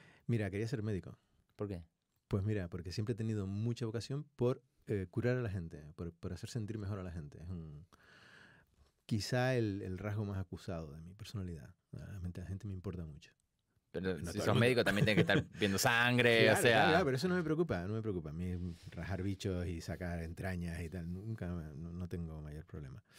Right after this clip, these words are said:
Speaker 1: Lo que ocurre es que después, llegado un momento, apareció en mi vida, esto es curioso porque, porque en vuestra generación, claro, no, no lo habéis vivido, pero los ordenadores,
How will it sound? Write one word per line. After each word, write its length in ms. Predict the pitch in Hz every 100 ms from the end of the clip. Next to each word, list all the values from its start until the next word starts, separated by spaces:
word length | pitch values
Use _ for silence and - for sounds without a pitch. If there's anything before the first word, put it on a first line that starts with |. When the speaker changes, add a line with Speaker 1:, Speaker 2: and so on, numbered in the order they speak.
| - - -
Speaker 1:
Lo 140 | 123
que 60 | 156
ocurre 360 | 175 143 151 247
es 80 | 117
que 160 | - 127
después, 280 | 117 151 131
llegado 220 | 98 131
un 80 | 156
momento, 340 | 127 131 120
apareció 380 | 131 98 90 135
en 80 | 139
mi 80 |
vida, 320 | 127 131 123 175 -
esto 200 | - -
es 40 |
curioso 320 | 120 143 147 87
porque, 420 | 87 92 80 78 95 _ - - - _
porque 720 | - 92 - 90 85 85 85
en 100 | 90
vuestra 220 | 92 - 95
generación, 540 | 92 87 107 120 143
claro, 240 | - 110
no, 180 | - 90
no 140 | 87 98
lo 80 |
habéis 160 | 101 101
vivido, 420 | 98 123 123 71
pero 140 | - 85
los 80 | 92
ordenadores, 460 | - 82 95 110